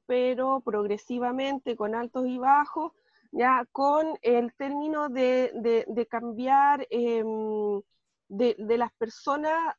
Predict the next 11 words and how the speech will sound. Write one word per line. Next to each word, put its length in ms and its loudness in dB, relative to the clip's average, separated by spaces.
eh, 220 -2
de, 240 -2
de 160 -4
ciudadanía. 880 0
Ya, 1000 2
eh, 500 4
hay 500 2
algunos 1040 0
estilos 680 -4
de 120 -6
conducción 680 0